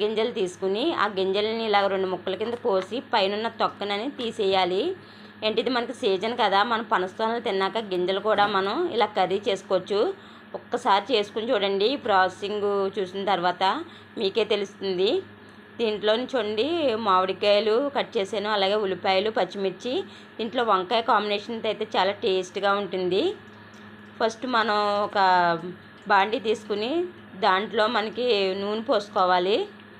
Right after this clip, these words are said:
చూడండి, ఈ నూనె వేడెక్కిన తర్వాత దీంట్లో వచ్చి మనకి ఉల్లిపాయలు, పచ్చిమిరకాయలు కూడా మనం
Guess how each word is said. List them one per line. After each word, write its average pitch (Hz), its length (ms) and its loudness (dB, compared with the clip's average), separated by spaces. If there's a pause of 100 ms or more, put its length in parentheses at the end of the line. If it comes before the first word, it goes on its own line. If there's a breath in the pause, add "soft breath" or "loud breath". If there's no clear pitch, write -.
(600)
చూడండి, 196 340 0 (840)
ఈ 240 140 0
నూనె 220 300 -2
వేడెక్కిన 214 400 2 (100)
తర్వాత 185 300 2 (200)
దీంట్లో 208 400 0
వచ్చి 208 280 -2
మనకి 196 300 -2 (100)
ఉల్లిపాయలు, 196 520 2 (100)
పచ్చిమిరకాయలు 196 680 0
కూడా 202 200 2 (600)
మనం 233 180 0